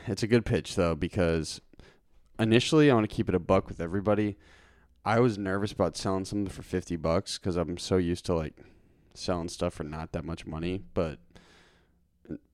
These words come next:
then over the past, like, five weeks, I've just, like,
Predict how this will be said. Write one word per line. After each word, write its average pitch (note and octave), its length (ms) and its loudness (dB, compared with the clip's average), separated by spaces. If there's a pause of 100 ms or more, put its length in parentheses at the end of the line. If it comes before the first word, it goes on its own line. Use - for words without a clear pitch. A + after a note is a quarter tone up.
(160)
then G#2+ 320 2
over G2+ 160 4
the F2+ 80 0
past, G2 380 2
like, F2+ 120 -4
five E2+ 420 2
weeks, E2 340 -6
I've E2 140 -2
just, F2 200 -4
like, E2+ 140 -4